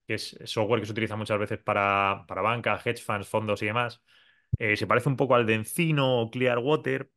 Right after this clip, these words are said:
pero, eh, no lo tocamos porque sencillamente es bastante complicado, eh, meterle mano, utilizarlo, ¿no? Saber cómo funciona. Entonces, a menos que trabajes en un banco que utilicen el software y lo veas de primera mano, pues la verdad es que uno está un poco más bloqueado.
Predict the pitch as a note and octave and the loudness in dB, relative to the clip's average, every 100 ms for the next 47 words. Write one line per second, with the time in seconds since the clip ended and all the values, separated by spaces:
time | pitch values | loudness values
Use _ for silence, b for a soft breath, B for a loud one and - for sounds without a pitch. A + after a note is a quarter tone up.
0 | - A2 G2+ G2+ F#2 - _ G#2+ G2+ G2 | -4 -2 2 0 0 -6 _ -6 -2 -2
1 | F#2+ G#2 C3 C#3 C3+ C#3 G2+ - G2 F2+ | -4 -2 0 0 0 0 -2 -4 -6 -6
2 | G2+ F#2+ - A#2+ B2 B2 G#2 F#2+ G#2+ - | -8 -10 -6 -4 -2 -4 -6 -2 -4 -4
3 | A#2 A2 G#2+ G2+ G#2+ A2+ G#2 E2+ E2 F#2+ | -8 -6 -6 -6 -4 -2 0 -2 -8 -12
4 | F2 E2+ E2 E2 G#2 F#2 F2 G2+ G#2+ A2+ | -10 -10 -12 -16 -12 -10 -6 -4 -2 -2
5 | G2 E2 E2+ - A2 A2 G#2 A2+ F#2 F#2 | -4 -10 -12 -6 -4 -4 -6 -6 -6 -6
6 | G#2 G2+ G#2 G#2 G#2+ A#2 b b - F#2 | -6 -6 -8 -6 -6 -8 b b -4 -2
7 | F#2+ A#2 A#2+ B2 A#2+ A2+ A2+ A#2 A2+ C3 | 0 0 0 4 4 2 -2 -2 0 0
8 | G#2+ E2+ E2 F#2+ G#2 A2+ G#2+ B2+ G2 E2+ | -2 -8 -8 -6 -2 -2 2 2 2 -2
9 | E2+ F2 G#2+ G#2+ G#2+ G#2+ G#2 G#2+ A#2 G2+ | -2 2 2 2 -2 0 0 0 -4 -4
10 | E2+ E2 F#2 - G2 F#2 F#2+ E2+ E2+ E2 | -4 -2 -2 -2 -4 -2 -4 -4 -6 -6
11 | D#2+ D2+ - _ b b b b F#2+ F#2+ | -6 -8 -12 _ b b b b 0 0
12 | G2 F#2+ E2 | 2 0 0